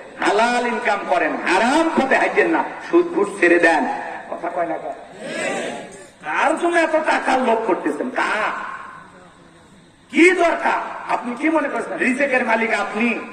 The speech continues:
আজকে আল্লাহ আপনারে খাওয়ায়, সে আল্লাহ আপনার সন্তানকে খাওয়াবে না? তো কার জন্য এগুলো লোভে করে করতেছেন? মানুষের মাথার বাড়ি দেন, পকেট মারেন, ছিনতাই করেন, গরু চুরি করেন, কলা চুরি করেন, বাগানের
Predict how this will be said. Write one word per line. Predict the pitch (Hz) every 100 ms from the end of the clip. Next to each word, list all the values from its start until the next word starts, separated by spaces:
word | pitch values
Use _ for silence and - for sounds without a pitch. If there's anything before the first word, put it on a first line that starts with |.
| - - - - - - - -
আজকে | - 226
আল্লাহ | 240 226
আপনারে | 226 240 226
খাওয়ায়, | 226 226 226 185
সে | 226
আল্লাহ | 214 196
আপনার | 202 202
সন্তানকে | 214 202 196 190 196
খাওয়াবে | 175 185 190
না? | 190 - - - - - - - -
তো | -
কার | - 320 339
জন্য | 359 349
এগুলো | 320 294
লোভে | 262 262 320
করে | 285 226
করতেছেন? | - - - - - - - - - - - - - - - - -
মানুষের | 311 - 190
মাথার | - - 220 196
বাড়ি | 190
দেন, | 180 175 160
পকেট | - 175 214
মারেন, | 208 190 -
ছিনতাই | 214 208 208
করেন, | 190 185 170
গরু | 190 175
চুরি | 196 202
করেন, | - 180 165 143
কলা | 180 185 180
চুরি | 208 202
করেন, | 190 175
বাগানের | 170 175 196 190